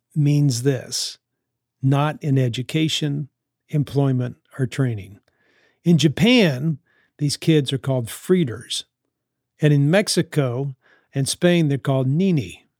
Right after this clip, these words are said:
Neither study, neither, nor work. Ni estudia, ni trabaja. Are you catching what I'm saying? That, that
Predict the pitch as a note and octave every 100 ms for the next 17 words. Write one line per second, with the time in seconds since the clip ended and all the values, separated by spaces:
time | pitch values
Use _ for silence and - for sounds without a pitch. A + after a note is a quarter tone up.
0 | _ - D3 D3+ F3+ - E3 D#3 D3+ C#3+
1 | C3+ B2+ C3+ C3 - D3+ C3+ C#3+ C#3 D3+
2 | D3 - - - _ _ _ _ _ _
3 | _ _ - D3 D#3 - E3 E3 E3+ E3
4 | D#3 C3 - _ _ _ _ _ - D3
5 | D3+ - C#3 B2+ B2 F2+ F#2 - - _
6 | _ _ _ _ _ _ _ _ _ _
7 | _ _ _ D#3 D#3 A#3 A#3 A#3+ A3+ G#3+
8 | G3 G3+ G3 G#3 G3+ F3 _ _ _ _
9 | _ _ _ - E3+ E3+ - E3